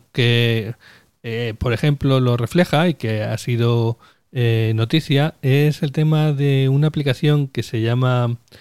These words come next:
eh, Réplica, que viene a ser como el sumum de esto que estoy contando, ¿no? Eh, Réplica es una inteligencia artificial que se alquila por un precio mensual,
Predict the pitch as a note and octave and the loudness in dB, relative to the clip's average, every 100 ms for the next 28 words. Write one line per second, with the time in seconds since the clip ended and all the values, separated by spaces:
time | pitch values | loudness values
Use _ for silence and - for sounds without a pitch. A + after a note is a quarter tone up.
0 | - - _ A#2 A#2 A2 G#2+ G#2 G2+ G#2 | -20 -20 _ -2 0 0 -2 -4 -6 -6
1 | G2+ G2+ G2+ - _ B2+ A#2+ D3 D#3+ C3+ | -8 -8 -12 -14 _ -14 -2 -2 0 -4
2 | A2+ A#2 - _ _ - - - _ _ | -4 -8 -10 _ _ -20 -20 -20 _ _
3 | _ _ _ E3 D#3+ D#3+ D3 C#3+ C#3 C3 | _ _ _ 4 6 6 6 4 2 0
4 | A#2+ C#3 C#3+ C#3 D#3 D3 A#2+ - E3 C#3+ | 0 0 0 -2 0 0 0 2 4 4
5 | A#2 B2+ - A#2 A2+ A#2 G#2+ G#2 D#3+ E3+ | 2 0 -2 -4 -4 -4 -4 -2 0 0
6 | A2+ C3+ G#3 D#3+ B2 C3+ C3+ D3+ - E3 | 0 2 2 4 2 0 0 -4 0 2
7 | E3 D#3+ D3+ E3+ D#3 D#3 D3+ D3 C#3+ C#3 | 4 4 2 2 2 4 2 2 2 2
8 | C#3 B2+ - - C3+ C3+ B2 C#3+ - C#3 | 0 -2 -8 -4 -2 -2 0 0 0 0
9 | C3+ C3 C#3+ D#3 E3 F3 - - - _ | 0 0 2 4 2 -2 -12 -20 -20 _
10 | - C3+ B2+ A#2+ - B2 A#2 A2+ A2 A2 | -2 2 4 2 -2 -2 0 2 0 -2
11 | A2+ _ _ _ A#2+ A2+ - G3+ G3 C4 | -8 _ _ _ -6 -6 -2 -2 -2 -4
12 | _ _ _ - G#2+ G#2+ G#2 A2 G#2 A#2 | _ _ _ -6 -4 -4 -2 -2 -2 -4
13 | A2+ B2 A2+ A2+ A2 A2 G#2+ A#2 A2 B2 | -4 -2 0 0 -2 -2 -4 -2 -2 0
14 | B2 A3 | 0 -2